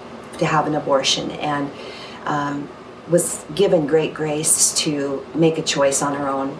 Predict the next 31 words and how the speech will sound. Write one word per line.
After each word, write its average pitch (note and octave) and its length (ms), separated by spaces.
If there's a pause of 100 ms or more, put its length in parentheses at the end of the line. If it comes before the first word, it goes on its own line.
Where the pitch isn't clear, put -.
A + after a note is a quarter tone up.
And C#3+ 360
she - 180
said, C#3 420 (560)
"No, C3+ 460
I'm C3+ 180
changing C#3 380
my C3+ 160
mind," C3+ 360
when - 280
she - 180
was D#3+ 120
actually C#3+ 320
on C#3 140
the C#3 100
table. C#3+ 400
So, C#3 440 (460)
um, D3+ 480 (500)
I F#3 280
love F3 320
that, F#3+ 500
and D3+ 180
that's D#3+ 380
really, D#3 640 (1300)
anyway, - 420
I'm C3 80
glad C#3 420
we D3 100
brought C#3 320
that - 200
piece - 280
up. - 120